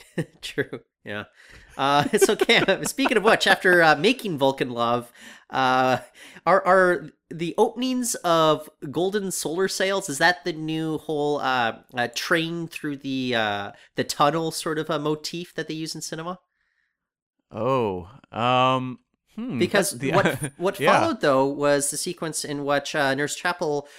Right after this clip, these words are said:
Speaker 1: seems to show an interest in Ortegas.
Speaker 2: Uh, that's true. That's true.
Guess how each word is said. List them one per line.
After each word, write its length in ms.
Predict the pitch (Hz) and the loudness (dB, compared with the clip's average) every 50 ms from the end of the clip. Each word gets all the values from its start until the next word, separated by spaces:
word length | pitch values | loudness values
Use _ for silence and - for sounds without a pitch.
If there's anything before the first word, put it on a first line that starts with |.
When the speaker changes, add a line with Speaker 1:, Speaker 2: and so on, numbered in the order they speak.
| - - | -18 -10
Speaker 1:
seems 300 | - - - 160 139 - | -8 -6 -4 -4 -4 -4
to 60 | 147 | -6
show 180 | - - 170 147 | -4 -2 -2 -2
an 80 | 139 | -2
interest 600 | - 160 175 - - - 131 113 - - - - - - | -4 -6 -8 -8 -6 -6 -4 -4 -6 -8 -12 -12 -10 -6
in 280 | 135 123 120 117 120 | -6 -4 -4 -4 -6
Ortegas. 720 | - 131 120 117 - 196 262 233 - - - - - - _ _ _ _ _ _ _ _ _ _ _ _ _ _ _ _ _ _ _ _ _ _ _ _ - | -4 -4 -6 -4 -4 -6 -4 -6 -6 -8 -12 -18 -18 -20 _ _ _ _ _ _ _ _ _ _ _ _ _ _ _ _ _ _ _ _ _ _ _ _ -8
Speaker 2:
Uh, 300 | - 113 110 107 107 101 | -4 -2 0 0 0 -2
that's 280 | 104 107 113 113 - - | -2 -4 -6 -6 -6 -10
true. 360 | - - 147 170 202 196 143 107 | -10 -8 -6 -4 -4 -4 -4 -4
That's 240 | 110 110 - - | -6 -6 -8 -10
true. 540 | - - - 151 151 151 123 113 139 170 190 | -18 -12 -10 -6 -4 -4 -2 -4 -4 -6 -10